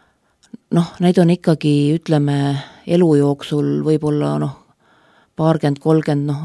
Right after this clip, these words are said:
on selliseid väga tugevaid. Noh, selliseid väiksemaid, mis niimoodi säravalt meelde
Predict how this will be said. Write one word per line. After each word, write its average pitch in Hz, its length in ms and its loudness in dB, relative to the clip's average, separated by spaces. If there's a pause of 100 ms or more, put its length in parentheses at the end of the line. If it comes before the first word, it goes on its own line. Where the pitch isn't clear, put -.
(120)
on 156 160 -2
selliseid 151 320 -2
väga 160 320 0
tugevaid. 147 640 -4 (880)
Noh, 156 100 0
selliseid 170 380 2
väiksemaid, 151 960 0 (720)
mis 160 240 -6
niimoodi 151 460 0 (180)
säravalt 160 640 2
meelde 156 400 0